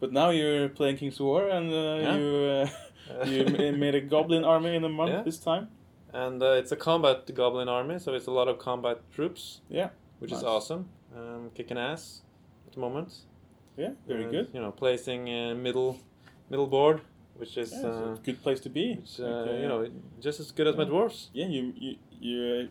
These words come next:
Speaker 1: yeah, well, you usually place, like, mid, middle of the table with your
Speaker 2: Yeah.
Speaker 1: dwarves.
Speaker 2: Yeah, but,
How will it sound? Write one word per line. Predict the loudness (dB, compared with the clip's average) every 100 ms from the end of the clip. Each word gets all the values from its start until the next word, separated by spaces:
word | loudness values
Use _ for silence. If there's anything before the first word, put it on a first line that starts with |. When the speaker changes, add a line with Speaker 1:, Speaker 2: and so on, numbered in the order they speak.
| -10 0
Speaker 1:
yeah, | 4
well, | 6
you | 4 -4 -6
usually | -6 -6
place, | 0 0 0
like, | -4
mid, | -4 -8 -8 -10 -6
middle | -2 0
of | -2
the | 2 2
table | 2 0
with | -2
your | -4
Speaker 2:
Yeah. | 2
Speaker 1:
dwarves. | 2 2 -6 -20 -20 -20 -18 -6
Speaker 2:
Yeah, | -2 0 -2
but, | -6